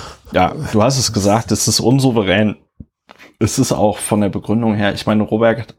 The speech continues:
Robert Habeck war halt einfach in sich stimmig,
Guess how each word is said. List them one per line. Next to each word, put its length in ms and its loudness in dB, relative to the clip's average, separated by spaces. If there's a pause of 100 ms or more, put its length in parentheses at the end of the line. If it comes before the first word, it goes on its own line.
Robert 380 0
Habeck 520 -2 (460)
war 240 2
halt 240 -2
einfach 420 -2
in 220 2
sich 520 -2 (200)
stimmig, 720 -2